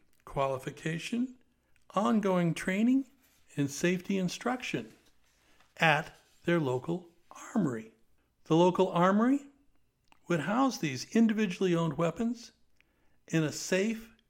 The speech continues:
guarded, and secure facility. There's no need for automatic or semi-automatic weapons.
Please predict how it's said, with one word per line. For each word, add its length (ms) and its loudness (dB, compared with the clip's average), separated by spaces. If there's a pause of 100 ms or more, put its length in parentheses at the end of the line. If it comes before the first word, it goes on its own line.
(180)
guarded, 420 2 (140)
and 200 0
secure 760 -2 (140)
facility. 760 -6 (640)
There's 240 2
no 220 8
need 280 4
for 220 -6
automatic 760 -2 (380)
or 200 4
semi-automatic 1400 -2
weapons. 520 -10